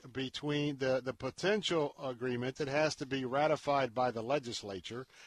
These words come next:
Uh, but a moment, in a moment, I'm gonna be talking about, uh, Governor Ron DeSantis just sat down with, uh, Chief Osceola of the Seminole Indian Tribe of Florida,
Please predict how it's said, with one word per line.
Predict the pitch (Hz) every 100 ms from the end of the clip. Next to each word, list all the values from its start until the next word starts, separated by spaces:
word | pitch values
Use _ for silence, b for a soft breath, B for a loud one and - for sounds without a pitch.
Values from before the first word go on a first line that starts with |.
| B B B -
Uh, | 107 107 110
but | 113 127
a | 127
moment, | 143 156 175 170
in | 147
a |
moment, | 143 160 185
I'm |
gonna | 147
be |
talking | 139 156 156 156 151
about, | 139 147 147 147 135 -
uh, | 139 131 131 127 127 131 - 135
Governor | 147 139
Ron | 139 160 202
DeSantis | 196 - 160 156 170 185 - - b b b b
just | 104 143 170 -
sat | 170 175 160
down | 151 147 151 160 160 160 165 165 156
with, | 139 139 139 -
uh, | 139 131 127 127 123
Chief | - 160 170
Osceola | 156 160 - 170 147 135 139 - b b b _
of | 131 127
the | 123
Seminole | - 165 160 160 156
Indian | 160 - 151
Tribe | 139 143 143 135
of | 127
Florida, | - 151 135 123 123 131